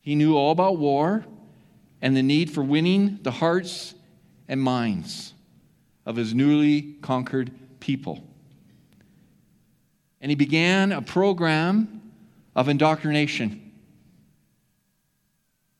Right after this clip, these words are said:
He was gonna teach these new subjects how to think and act like Babylonians. And so he took young men from their royal family and nobility who were smart.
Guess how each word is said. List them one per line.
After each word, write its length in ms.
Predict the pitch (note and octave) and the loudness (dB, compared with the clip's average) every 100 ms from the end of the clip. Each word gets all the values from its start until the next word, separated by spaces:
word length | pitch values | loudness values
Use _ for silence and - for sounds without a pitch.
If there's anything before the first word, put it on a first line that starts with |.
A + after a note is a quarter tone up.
| _ _ - | _ _ -10
He 100 | E3 | -6
was 100 | D#3+ | 0
gonna 240 | F3 E3+ | 2 2
teach 580 | E3+ - G3+ G#3+ - - - _ | -2 2 2 2 -6 -10 -18 _
these 260 | D3 D3 D3+ | 2 2 2
new 180 | D#3 F#3 | 2 2
subjects 680 | - E3 E3+ F#3 G#3 - - - _ - | 0 -2 0 -4 -4 -12 -18 -20 _ -2
how 160 | D3+ | 0
to 80 | D3 | 0
think 640 | C#3 D3 F3+ G#3+ - - | -2 0 0 0 -6 -16
and 220 | - C#3 B2+ | -6 -6 -4
act 420 | C#3+ E3 F3+ - | -2 -2 -4 -6
like 260 | C3+ C3+ | -4 -2
Babylonians. 840 | C#3 C#3 C#3+ C#3 C3+ A#2 G2 - - - _ _ _ _ _ _ _ _ _ _ _ _ _ _ _ - | 0 0 0 -2 -2 -2 -4 -8 -16 -20 _ _ _ _ _ _ _ _ _ _ _ _ _ _ _ -16
And 80 | A#2+ | -4
so 100 | D#3+ | 0
he 120 | D3+ | 0
took 400 | D3+ A#3 A#3 - - | 0 -2 -2 -18 -8
young 240 | C#3+ D3 D3 | -4 -2 0
men 340 | D#3 F#3+ A3+ | 0 2 0
from 160 | G#3+ D3 | 0 -2
their 100 | C#3 | -2
royal 360 | C3 D#3 G3 | 0 2 2
family 580 | G3+ D#3 C#3+ D#3 G3+ G#3+ - - - _ _ _ _ - | 0 -4 -4 -2 -2 -4 -8 -20 -20 _ _ _ _ -8
and 80 | B2 | -4
nobility 640 | C3 C3 E3 F3+ F3+ F#3+ | 0 2 2 2 2 0
who 140 | F3 D#3 | 0 0
were 100 | C3+ | -2
smart. 500 | - D3+ C#3+ G#2+ | -4 -4 -2 -2